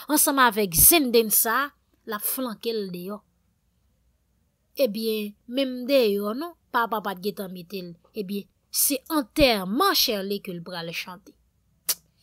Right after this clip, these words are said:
Ay, bagay la difisil. Wi, pou gade pou premye janvye, w'a yon tristès, w'a yon kadav,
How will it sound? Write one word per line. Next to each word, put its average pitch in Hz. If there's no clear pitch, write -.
Ay, 208
bagay 262
la 214
difisil. 202
Wi, 285
pou 285
gade 214
pou 294
premye 277
janvye, 247
w'a 247
yon 247
tristès, 262
w'a 240
yon 247
kadav, 240